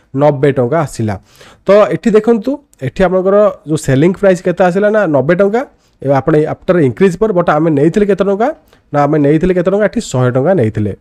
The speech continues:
ତ ଶହେ ଟଙ୍କା ଇକ୍ୱାଲ୍ ଟୁ ଶହେ ପରସେଣ୍ଟେଜ୍। ମୁଁ ଆପଣଙ୍କୁ କହିଥିଲି, ଯେମିତି ଆପଣ ନେଇପାରିବେ, ଶହେ ପରସେଣ୍ଟେଜ୍ ନେଇପାରିବେ ହଉ, ଶହେ ଟଙ୍କା ଆପଣ ନେଇପାରିବେ ହଉ। ତ ଦେଖନ୍ତୁ, ଆମେ ଯଦି ବୁକ୍ର ପ୍ରାଇସ୍ ଯଦି ଶହେ ଟଙ୍କା, ତ ଏଠି ଯଦି ମନେକର ସେ କଟାକଟି ହେଇକି ଯାହା ଆପଣଙ୍କର, ଅ, ମାଇନ-, ଆଇ-, ଆଡ଼ିସନ୍,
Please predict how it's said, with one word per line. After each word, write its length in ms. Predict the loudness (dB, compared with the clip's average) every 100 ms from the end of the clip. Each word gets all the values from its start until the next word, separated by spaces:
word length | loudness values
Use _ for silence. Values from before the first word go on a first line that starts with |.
| -8
ତ 60 | -10
ଶହେ 340 | -8 -4 -2
ଟଙ୍କା 200 | 0 -2
ଇକ୍ୱାଲ୍ 240 | 0 -2
ଟୁ 60 | -2
ଶହେ 240 | -2 -2
ପରସେଣ୍ଟେଜ୍। 520 | 0 0 0 0 0 0
ମୁଁ 120 | -2
ଆପଣଙ୍କୁ 280 | -2 -4 -2
କହିଥିଲି, 360 | -2 -2 -2
ଯେମିତି 320 | 0 0 0
ଆପଣ 160 | 0 0
ନେଇପାରିବେ, 420 | -2 0 0 -2
ଶହେ 180 | -4 -6
ପରସେଣ୍ଟେଜ୍ 440 | -8 -8 -4 -2
ନେଇପାରିବେ 340 | -2 -2 0 -2
ହଉ, 80 | -2
ଶହେ 200 | -2 -2
ଟଙ୍କା 340 | -2 -2 -2
ଆପଣ 140 | -2 -4
ନେଇପାରିବେ 400 | -4 -4 -4 -6 _ -20 -20 _ -6
ହଉ। 160 | -6 -6 -16 -20 -4
ତ 60 |
ଦେଖନ୍ତୁ, 360 | 0 0 -2 -4 _ _
ଆମେ 200 | -2 0
ଯଦି 280 | 0 2 0
ବୁକ୍ର 400 | 0 -2 0 0
ପ୍ରାଇସ୍ 400 | 0 0 0 2
ଯଦି 260 | 0 0 -2
ଶହେ 240 | 2 4
ଟଙ୍କା, 260 | 4 2 0 -4 _ _ 0
ତ 20 |
ଏଠି 180 | 2 2
ଯଦି 140 | -2
ମନେକର 340 | 0 2 2 2
ସେ 180 | 0 -2
କଟାକଟି 560 | -2 -2 0 0 2
ହେଇକି 220 | 2 2 0
ଯାହା 140 | -2
ଆପଣଙ୍କର, 320 | 0 0 2
ଅ, 260 | 2 2 0
ମାଇନ-, 420 | 2 0 2 0
ଆଇ-, 200 | 0 0
ଆଡ଼ିସନ୍, 400 | 0 -2 0 -2